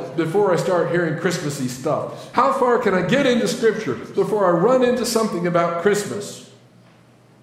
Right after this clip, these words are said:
What? Seventy percent? Fifty percent? Try point two percent.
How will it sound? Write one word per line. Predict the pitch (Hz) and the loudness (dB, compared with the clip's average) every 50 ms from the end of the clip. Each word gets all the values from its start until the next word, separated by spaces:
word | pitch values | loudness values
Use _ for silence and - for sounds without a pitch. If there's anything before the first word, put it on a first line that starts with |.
| _ _ _ _ | _ _ _ _
What? | - 143 139 117 - - - - - - | -2 0 0 0 0 -4 -10 -12 -16 -16
Seventy | - - - 127 131 139 - - 185 | -14 -10 -4 -4 -2 -2 0 -2 -4
percent? | - - 190 185 175 - 262 269 269 269 - - - - - - - - - - _ _ _ - | -4 -4 -4 -4 0 2 4 4 4 2 0 -4 -8 -10 -12 -14 -18 -20 -20 -20 _ _ _ -8
Fifty | - 147 151 - 185 - | -6 -6 -4 -4 -6 -6
percent? | 185 202 202 - - 233 247 262 262 - - - - - - - - - - - - - _ _ _ _ _ _ _ _ - | -4 -4 -2 -2 0 2 2 2 2 0 0 -4 -8 -8 -12 -12 -14 -20 -20 -20 -20 -20 _ _ _ _ _ _ _ _ -12
Try | - - 202 202 208 202 196 180 165 160 - - - - - | -4 -2 0 0 2 0 0 0 -2 -4 -8 -10 -14 -16 -10
point | - 240 262 285 254 - - - | -4 -2 -2 0 0 -2 -4 -2
two | - 254 214 160 117 - - - - - | -2 0 0 0 0 -2 -6 -10 -8 -2
percent. | - 175 151 - - 156 127 110 - - | -2 -2 0 0 -2 -2 -2 -2 -4 -8